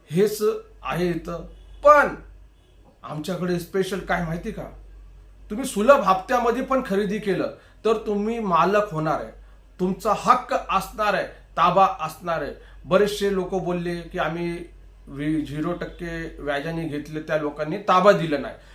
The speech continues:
पण इथं आम्ही काही करू नाही राहिलेले. बघा, हे पाच लाख पन्नास हजार वाले प्लॉट आहे, एक हजार स्क्वेअर फीटचं प्लॉट आहे, प्लॉट, शेती नाही, प्लॉट आहे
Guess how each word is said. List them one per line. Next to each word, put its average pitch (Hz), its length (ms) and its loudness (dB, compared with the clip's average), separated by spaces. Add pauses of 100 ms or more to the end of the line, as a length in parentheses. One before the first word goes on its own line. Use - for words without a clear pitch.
(140)
पण 247 300 2
इथं 208 400 2
आम्ही 180 220 -2
काही 190 260 0
करू 180 280 -2
नाही 180 200 2
राहिलेले. 135 560 -4 (280)
बघा, 135 240 2 (280)
हे 240 100 0
पाच 233 460 4
लाख 208 160 2
पन्नास 185 540 -2
हजार 160 240 -4
वाले 156 280 -4 (300)
प्लॉट 175 260 4 (160)
आहे, 180 240 -4 (400)
एक 240 260 0
हजार 196 280 4
स्क्वेअर 185 280 -4
फीटचं 160 400 -6
प्लॉट 180 320 2 (140)
आहे, 180 220 -6 (580)
प्लॉट, 175 360 4
शेती 214 360 -2
नाही, 139 180 -4
प्लॉट 185 380 4 (140)
आहे 180 260 -4